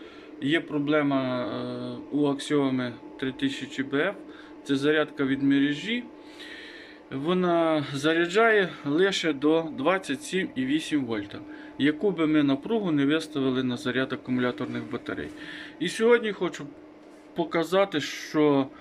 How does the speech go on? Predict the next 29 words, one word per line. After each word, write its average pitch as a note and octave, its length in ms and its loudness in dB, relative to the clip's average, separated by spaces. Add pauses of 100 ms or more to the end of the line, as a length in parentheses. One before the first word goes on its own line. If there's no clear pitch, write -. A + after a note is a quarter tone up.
(380)
е, C3 680 0 (240)
це G#3+ 160 2
не G#3+ 120 0
такий G3 380 0
мінус, A#3 540 0 (600)
а C3 80 -2
все-таки F3+ 640 0
в C#3 120 -4
тому G3 320 4
є E3+ 440 2
якийсь C#3+ 520 0
плюс. - 420 0 (840)
Е, C3 280 -2 (200)
оскільки F#3 440 0
зараз D3+ 500 2
такий D3+ 280 0
час, C#3+ 280 0
що B2+ 580 2 (200)
є C#3 200 4
вимкнення C3+ 540 4
в C#3 40 6
мережі, F#3+ 520 2
і G#3 60 -2
завжди D3+ 360 0
хочеться, C#3 440 0
щоб C3 240 0
акумуляторні C3+ 640 4
батареї C3 480 0
були, C#3 360 2